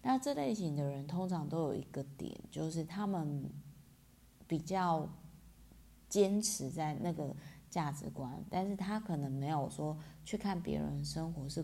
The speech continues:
怎么过，然后透过市场或者是透过生活去调整。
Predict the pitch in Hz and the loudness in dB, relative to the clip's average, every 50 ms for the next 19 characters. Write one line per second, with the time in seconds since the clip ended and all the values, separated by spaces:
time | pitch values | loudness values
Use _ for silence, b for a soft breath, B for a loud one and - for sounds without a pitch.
0 | 165 - - - - 120 135 156 - - - 165 147 107 - - B B B B | -4 -4 -10 -10 -8 -8 -8 -8 -8 -4 -2 0 0 0 0 -2 B B B B
1 | B B B B - - 165 170 180 190 185 - - - 196 202 185 196 185 180 | B B B B 2 2 4 4 2 0 -2 -6 -4 0 2 2 2 2 0 0
2 | 175 - 196 175 165 - 143 143 - 151 160 156 156 160 156 160 170 160 143 143 | 0 0 0 0 0 -2 -4 -2 0 0 2 2 2 0 0 0 0 2 2 2
3 | 143 139 143 - 143 143 147 143 147 143 143 151 - - 165 160 156 160 - - | 0 -2 -2 -2 -2 -2 -2 -2 -4 -6 -6 -8 -6 -6 -6 -4 -4 -4 -2 -2
4 | 92 151 - - - | -2 -2 -4 -6 -8